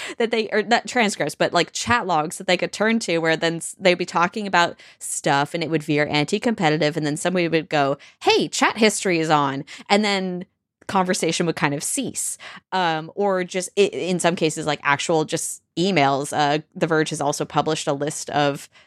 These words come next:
or a list of the best emails from the trial. Like, there was, there's a huge paper trail here. And it really came down to, as Christina said, the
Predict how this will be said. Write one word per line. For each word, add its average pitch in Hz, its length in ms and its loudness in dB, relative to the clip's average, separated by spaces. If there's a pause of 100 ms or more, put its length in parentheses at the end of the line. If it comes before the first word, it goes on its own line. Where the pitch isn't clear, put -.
or 180 200 2
a 160 80 0
list 156 280 -4
of 143 300 -2 (180)
the 175 120 4
best - 360 2
emails 151 600 2
from 147 420 2 (160)
the 180 100 2
trial. 165 460 0
Like, 156 160 -4
there 190 140 4
was, 202 200 -4
there's 208 240 2
a 147 100 2
huge 262 520 -2
paper 202 320 0
trail 135 320 -2
here. 135 400 -2 (340)
And 180 140 4
it 170 160 -2
really 180 540 0
came 175 340 -2
down 165 380 2 (100)
to, 156 340 0 (600)
as 170 180 2
Christina 160 440 -2
said, 254 260 2
the 170 280 -2